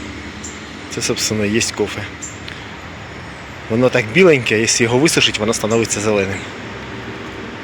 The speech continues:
От. Да, кстати, да, по поводу запаха дима. Вообще-то та одежа, в якій я буду летіти в самоліті, вона свіжевистирана і пахне милом.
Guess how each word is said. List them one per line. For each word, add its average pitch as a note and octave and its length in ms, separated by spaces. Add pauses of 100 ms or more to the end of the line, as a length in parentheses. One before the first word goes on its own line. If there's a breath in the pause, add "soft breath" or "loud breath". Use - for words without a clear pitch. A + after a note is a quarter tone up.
(600)
От. - 120 (2750)
Да, - 140
кстати, B2+ 400
да, C3 140 (160)
по D3+ 80
поводу D3 360
запаха D3+ 460
дима. A#2+ 400 (540 loud breath)
Вообще-то E3 360
та D3+ 180
одежа, D#3+ 300
в C#3+ 60
якій C#3+ 200
я C#3 120
буду C3 200
летіти C3+ 200
в C3 40
самоліті, B2+ 720 (680)
вона C3 180
свіжевистирана C#3 840
і A2 120
пахне B2+ 260
милом. B2+ 300